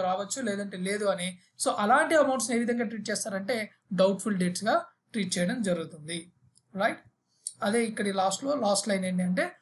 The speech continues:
on the other hand it will treat it as doubtful debts, right?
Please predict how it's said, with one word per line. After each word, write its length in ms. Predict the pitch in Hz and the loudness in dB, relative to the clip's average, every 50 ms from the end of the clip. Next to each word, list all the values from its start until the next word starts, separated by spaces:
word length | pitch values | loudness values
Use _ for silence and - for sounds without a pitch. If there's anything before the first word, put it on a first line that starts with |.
| _ _ _ - | _ _ _ -2
on 100 | 202 208 | 0 2
the 120 | 214 190 | 2 4
other 240 | 185 196 202 277 277 | 4 4 4 4 6
hand 240 | 226 233 220 202 202 - - _ _ _ | 6 4 4 4 0 -4 -10 _ _ _
it 140 | 226 196 - | -6 -4 -2
will 160 | 214 220 220 220 | -4 -2 -2 -2
treat 240 | 220 214 214 196 | -2 -2 -2 -2
it 140 | 220 208 220 | -2 -2 0
as 220 | 220 254 339 370 359 - - - - _ _ _ _ _ _ _ _ _ _ - | 2 2 2 2 0 -4 -6 -6 -10 _ _ _ _ _ _ _ _ _ _ -12
doubtful 540 | - 175 175 180 185 185 - - 262 320 370 370 - - _ _ _ _ _ _ _ _ | -6 -2 0 0 0 -2 -4 -2 -2 0 0 -2 -4 -10 _ _ _ _ _ _ _ _
debts, 380 | 185 180 170 160 - _ - - - - - _ _ _ _ _ _ _ _ _ _ _ | -4 -4 -4 -4 -4 _ -4 -4 -4 -6 -10 _ _ _ _ _ _ _ _ _ _ _
right? 240 | 202 202 220 311 - | -2 -2 -2 -2 -4